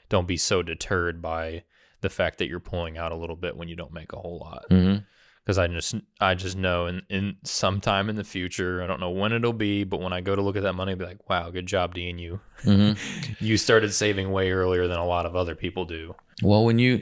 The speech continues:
Speaker 2: like you say, it, it, it only, it's really not hard,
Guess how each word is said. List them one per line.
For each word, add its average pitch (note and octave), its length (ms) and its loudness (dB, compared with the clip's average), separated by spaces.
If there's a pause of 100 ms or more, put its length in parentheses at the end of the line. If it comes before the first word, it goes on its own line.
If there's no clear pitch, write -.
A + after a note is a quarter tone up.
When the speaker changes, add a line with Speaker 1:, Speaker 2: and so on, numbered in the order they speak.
(100)
Speaker 2:
like G2+ 220 0
you G2 60 0
say, F#2+ 460 0 (120)
it, - 240 -4
it, G2 260 -2 (680)
it A2 220 4
only, C#3+ 500 4 (800)
it's F2 180 0
really A2 300 4
not G#2 280 2
hard, D#2+ 420 0